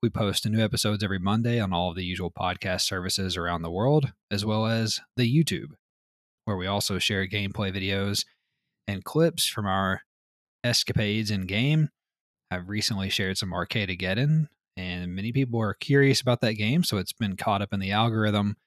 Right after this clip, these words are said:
which has been nice for our, our YouTube channel. So thank you if you've watched that and you're now finding us because of that. You can also find us on social media, of course. We are most active on the Twitter, where our handle is at the DualSense Pod.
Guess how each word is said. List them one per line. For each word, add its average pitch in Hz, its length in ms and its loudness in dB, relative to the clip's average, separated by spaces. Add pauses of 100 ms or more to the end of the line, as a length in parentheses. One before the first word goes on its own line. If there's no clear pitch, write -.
(420)
which - 120 -4
has 98 80 -2
been 90 200 -6
nice 92 280 0
for 82 200 -4
our, 85 280 -2 (160)
our 90 80 -4
YouTube 90 380 -8
channel. 101 340 -4
So 90 240 -6
thank 101 180 -4
you 104 120 0
if - 80 -8
you've 95 120 -8
watched 92 280 2
that 101 180 0
and 101 100 0
you're 92 200 -2
now 98 200 2
finding 113 440 0
us 110 100 0
because 113 320 -2
of 101 80 -6
that. 110 260 0 (640)
You 143 60 6
can 143 120 6
also 143 260 4
find 127 240 0
us 127 140 2
on 117 100 4
social 127 380 2
media, 110 400 2
of 101 100 -4
course. - 560 0 (100)
We 98 120 -2
are 92 100 0
most 98 320 -2
active 98 380 -2
on 92 240 -2 (160)
the 101 80 -6
Twitter, 139 500 4 (480)
where 90 240 0
our 92 160 0
handle 117 380 0
is 98 200 -4
at 107 320 -2 (220)
the 104 60 -10
DualSense 92 440 -4
Pod. 95 320 0